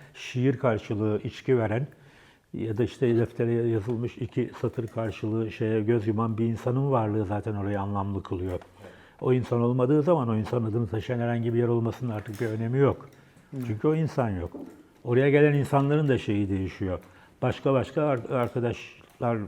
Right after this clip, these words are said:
Speaker 1: kuşaklar, şairler bir araya oldukları dönemler var. Onların da gittikleri başka mekanlar var.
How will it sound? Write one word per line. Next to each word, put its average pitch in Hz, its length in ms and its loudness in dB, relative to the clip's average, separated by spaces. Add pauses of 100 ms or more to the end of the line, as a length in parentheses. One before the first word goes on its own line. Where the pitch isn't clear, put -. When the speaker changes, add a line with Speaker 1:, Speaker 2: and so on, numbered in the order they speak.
(760)
Speaker 1:
kuşaklar, 113 560 -2
şairler 110 680 -2 (360)
bir 117 140 2
araya 117 320 0
oldukları 113 600 -2 (680)
dönemler 110 440 0
var. 156 220 4
Onların 123 360 0
da 123 40 0
gittikleri 139 480 -4
başka 151 320 2
mekanlar 107 520 0
var. 90 240 -4